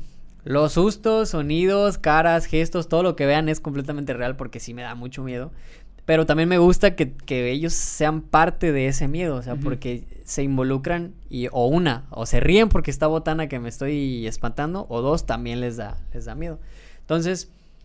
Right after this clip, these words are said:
Speaker 1: lo que yo pensé es hacer, primero lo pensé como hacer dos, en dos páginas el stream paranormal y en otro
Speaker 2: Ujú.
Speaker 1: la, la de freestyle. Pero después dije, "Güey, a final de cuentas, pues es la misma persona,
Speaker 2: Sí.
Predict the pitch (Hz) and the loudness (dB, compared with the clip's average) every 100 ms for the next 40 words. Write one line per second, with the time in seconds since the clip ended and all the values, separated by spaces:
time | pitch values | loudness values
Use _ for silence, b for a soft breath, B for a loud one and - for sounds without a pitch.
0 | - - - - 160 170 165 170 202 190 | -20 -20 -16 -4 -4 -2 -2 -2 -4 -2
1 | 190 190 185 - - - - - - 170 | -2 0 -2 -6 -12 -14 -16 -6 0 2
2 | - 175 170 - 160 165 202 226 165 147 | 2 0 -2 -2 -2 0 4 2 4 2
3 | 165 180 160 135 131 143 147 151 151 - | 2 -2 -2 -2 -2 -2 -2 -2 -4 -10
4 | - 123 123 139 - 147 151 147 135 120 | -8 -4 -2 0 4 4 4 0 0 -4
5 | 113 143 135 139 127 123 131 127 120 139 | -4 -4 0 0 0 -2 -4 -4 -6 -6
6 | 117 107 - 104 101 - 107 107 - 135 | -8 -10 -12 -12 -12 -10 -8 -8 -6 -6
7 | 135 143 143 b b b b - 147 151 | -4 -6 -6 b b b b -2 0 2
8 | 180 180 180 185 165 139 139 160 175 180 | 0 0 0 0 -2 -6 -4 -2 -2 -4
9 | 170 185 165 - - - 139 156 160 165 | -4 -6 -8 -18 -20 -14 -8 -4 0 0
10 | 170 165 151 160 165 170 170 - 196 185 | 0 -2 -4 -4 -4 -4 -6 -8 -10 -10